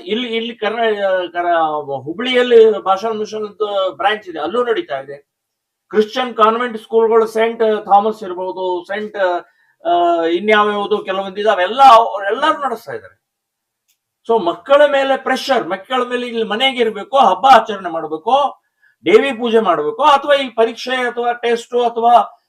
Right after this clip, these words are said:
ಶಾಲೆಗಳಲ್ಲಿ, ಆ, ಅಟೆಂಡ್ ಆಗ್ಬೇಕು. So ಯಾಕೆ, ಯಾಕೆ ಈ ರೀತಿ ಇದೊಂದು, ಇದು, ಆ, ಒಂದು ಕರ್ನಾಟಕದ ಆಜ್ಞೆಯನ್ನ ಉಲ್ಲಂಘನೆ ಮಾಡಿದ್ದಾರೆ. ಎರಡನೇದು,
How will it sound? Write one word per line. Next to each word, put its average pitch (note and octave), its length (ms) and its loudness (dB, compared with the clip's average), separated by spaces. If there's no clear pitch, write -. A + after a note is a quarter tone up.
ಶಾಲೆಗಳಲ್ಲಿ, A#3+ 1000 6
ಆ, G3+ 240 4
ಅಟೆಂಡ್ A3+ 280 -2
ಆಗ್ಬೇಕು. G3+ 520 -4
So G#3+ 120 2
ಯಾಕೆ, B3+ 340 4
ಯಾಕೆ C4 320 2
ಈ B3 140 -4
ರೀತಿ A#3+ 480 -8
ಇದೊಂದು, A#3 340 -6
ಇದು, A#3 300 -2
ಆ, D#3+ 40 -2
ಒಂದು A#3+ 600 0
ಕರ್ನಾಟಕದ A3+ 880 0
ಆಜ್ಞೆಯನ್ನ A3 840 0
ಉಲ್ಲಂಘನೆ B3 560 0
ಮಾಡಿದ್ದಾರೆ. B2+ 500 -6
ಎರಡನೇದು, A3 1000 2